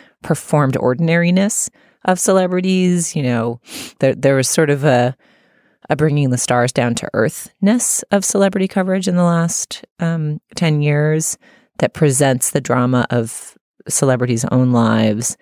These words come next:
as just, like, what we're all going through. And the otherness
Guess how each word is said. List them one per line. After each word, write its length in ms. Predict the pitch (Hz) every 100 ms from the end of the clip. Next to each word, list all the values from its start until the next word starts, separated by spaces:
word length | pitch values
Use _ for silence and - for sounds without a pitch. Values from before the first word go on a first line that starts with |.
| - _ _ -
as 580 | 123 113 110 110 110 - - _ _ _ _ - -
just, 260 | 131 -
like, 140 | 104 -
what 240 | 120 -
we're 100 | 120
all 140 | 110 117
going 280 | 113 117
through. 380 | 135 196 214 233 - - _ -
And 440 | 151 131 127 131 - _ _ _ -
the 120 | -
otherness 680 | 156 170 143 - 151 -